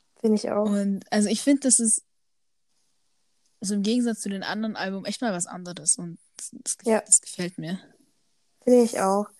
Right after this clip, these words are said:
Speaker 1: Also ich find's schon sehr schön, auch was, also was für die Ideen die hatten, mit dem, mit dem Rahmen und dass sie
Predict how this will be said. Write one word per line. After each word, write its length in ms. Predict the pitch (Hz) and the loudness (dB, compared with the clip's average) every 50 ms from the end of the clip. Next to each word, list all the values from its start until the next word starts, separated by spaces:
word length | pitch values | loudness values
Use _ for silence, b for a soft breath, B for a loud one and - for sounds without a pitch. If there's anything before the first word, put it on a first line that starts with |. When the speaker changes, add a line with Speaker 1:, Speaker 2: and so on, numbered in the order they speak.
| b b b b b b b b | b b b b b b b b
Speaker 1:
Also 220 | - 240 226 233 262 | 2 2 4 4 4
ich 120 | 247 - | 2 2
find's 280 | - - 277 277 - - | 0 0 0 0 -2 -2
schon 380 | - 285 277 277 277 277 269 - _ _ _ | 0 0 2 2 0 -2 -6 -10 _ _ _
sehr 340 | - - - 247 240 247 247 | -10 -2 0 2 2 2 0
schön, 540 | 247 - - - 247 247 254 254 262 254 - | -2 -4 -2 0 2 4 4 4 2 0 2
auch 240 | - - 220 226 - - | 2 2 2 2 -2 -8
was, 440 | 233 220 214 220 214 - - - _ - - _ _ | -6 -4 -4 -2 -4 -6 -12 -18 _ -20 -20 _ _
also 440 | - 208 196 190 202 196 196 196 - 214 | -6 -6 -4 -4 -4 -4 -4 -4 -6 -6
was 200 | 208 208 214 - | -6 -6 -6 -4
für 120 | - 214 175 | -6 -6 -6
die 300 | - 190 190 202 226 - - - | -6 -6 -6 -6 -6 -8 -10 -12
Ideen 480 | 208 185 - 202 220 262 311 330 311 | -12 -4 -2 0 0 0 0 -2 -2
die 140 | 302 285 285 | -4 -4 -2
hatten, 340 | 302 311 311 - 294 294 311 b b b b b b b b b b b b - | -2 -4 -4 -4 -6 -6 -6 b b b b b b b b b b b b 2
mit 220 | 247 233 226 233 | 2 4 4 4
dem, 300 | 233 214 208 202 202 208 - _ _ _ _ _ | 4 4 4 2 0 -2 -8 _ _ _ _ _
mit 160 | - 202 196 - | -6 -4 -4 -4
dem 180 | 196 196 196 | -6 -6 -6
Rahmen 1000 | 196 - 208 214 220 233 233 233 226 226 226 226 226 220 220 220 214 214 214 214 208 | -2 2 4 6 6 6 4 4 2 2 2 0 0 0 -2 -2 -2 -4 -4 -6 -6
und 340 | - 196 196 202 - - _ | -6 -8 -8 -8 -10 -12 _
dass 200 | - 202 196 - | -4 -4 -4 -2
sie 240 | - 208 202 196 | -2 0 0 0